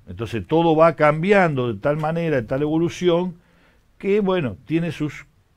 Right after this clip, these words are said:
pros y sus contras, tiene sus demoras. Mire, yo le voy a decir una cosa, esto en algún momento va a salir. Te lo puedo asegurar. Porque la mentalidad de la gente va cambiando.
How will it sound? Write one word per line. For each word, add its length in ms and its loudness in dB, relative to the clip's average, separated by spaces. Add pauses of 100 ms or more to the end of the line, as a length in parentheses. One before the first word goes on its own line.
(440)
pros 220 2
y 20 -2
sus 180 -4
contras, 380 -4
tiene 220 -2
sus 240 -4
demoras. 580 0 (460)
Mire, 180 -4
yo 100 -2
le 80 -2
voy 80 4
a 40 4
decir 220 -2
una 180 -2
cosa, 420 -4
esto 340 0
en 60 -2
algún 300 -2
momento 420 -4
va 80 2
a 40 -2
salir. 340 -10 (1080)
Te 80 -10
lo 120 -4
puedo 140 -2
asegurar. 460 -4 (840)
Porque 240 -4
la 120 2
mentalidad 460 0
de 60 0
la 80 0
gente 280 -4
va 120 0
cambiando. 640 -2